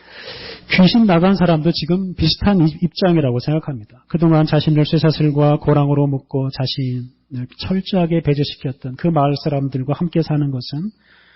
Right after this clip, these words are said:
큰 고통입니다. 예수님과 함께 사는 것이 정신적으로는 훨씬 더, 어, 편했을 것입니다. 하지만 예수님은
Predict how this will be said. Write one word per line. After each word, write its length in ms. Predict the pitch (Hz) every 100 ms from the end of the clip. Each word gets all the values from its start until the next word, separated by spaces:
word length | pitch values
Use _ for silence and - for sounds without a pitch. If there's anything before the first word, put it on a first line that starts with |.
| _ _
큰 300 | - - 220
고통입니다. 840 | - - - 202 135 104 98 _ _ _ _ _ _ _ -
예수님과 400 | 170 185 175 165
함께 640 | 175 175 160 151 135 131 _ _ _ _
사는 280 | - 160 151
것이 280 | 135 - 135
정신적으로는 720 | 151 156 175 156 143 143 151
훨씬 360 | 175 185 - 190
더, 80 | 156
어, 380 | 180 208 127 120
편했을 380 | 160 151 - -
것입니다. 500 | 117 - 117 _ _
하지만 500 | 160 160 151 180 240
예수님은 680 | 139 147 135 135 196 277